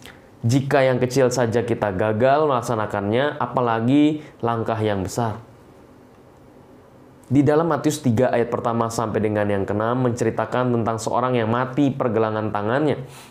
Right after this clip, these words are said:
Jika kita membayangkan, maka ada sebuah kesulitan yang terjadi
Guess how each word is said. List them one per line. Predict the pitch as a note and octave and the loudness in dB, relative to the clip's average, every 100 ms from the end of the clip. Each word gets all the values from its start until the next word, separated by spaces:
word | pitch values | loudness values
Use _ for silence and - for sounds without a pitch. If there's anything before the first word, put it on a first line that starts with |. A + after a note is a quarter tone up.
| - - - | -20 -20 -18
Jika | - A2 G#2 | -8 -4 -4
kita | A2+ A#2 | -2 0
membayangkan, | A#2 A2 G#2+ C3 F#3 F#3+ B2+ B2+ | 0 2 2 2 2 0 0 0
maka | B2+ B2+ D3+ | -2 -2 -2
ada | C#3+ C#3 | 0 0
sebuah | C3+ D3 C#3 D3 C#3+ | 0 0 2 2 0
kesulitan | C#3+ - C#3+ F#3 - G#3 | -2 0 2 2 0 0
yang | E3 C#3 | 0 0
terjadi | C3 A2 A2+ A#2 C#3 | 0 2 2 2 0